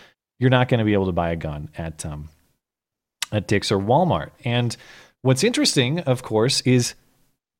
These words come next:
this is a case of a company making a moral choice about what type of business dealings it will do in the absence of state or federal law. It's not illegal in Oregon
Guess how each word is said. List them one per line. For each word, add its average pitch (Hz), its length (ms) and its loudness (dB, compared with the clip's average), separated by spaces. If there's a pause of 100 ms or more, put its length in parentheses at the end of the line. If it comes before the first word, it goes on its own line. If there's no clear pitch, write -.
(260)
this 135 300 2
is 160 140 2
a 156 60 2
case 143 320 0
of 147 80 2
a 151 60 2
company 123 440 -2
making 113 400 -2
a 101 120 -2
moral 127 500 2
choice 123 460 0
about 107 280 2
what 110 240 -2
type 120 220 -2
of 101 160 -12
business 123 360 0
dealings 110 400 0
it 113 120 -2
will 117 160 2
do 147 480 0 (920)
in 143 120 2
the 147 100 6
absence 143 480 2
of 127 100 -2
state 107 260 2
or 98 60 2
federal 95 360 -2
law. 135 240 -2
It's - 160 -4
not 143 360 -2
illegal 151 640 4
in 135 80 4
Oregon 110 640 0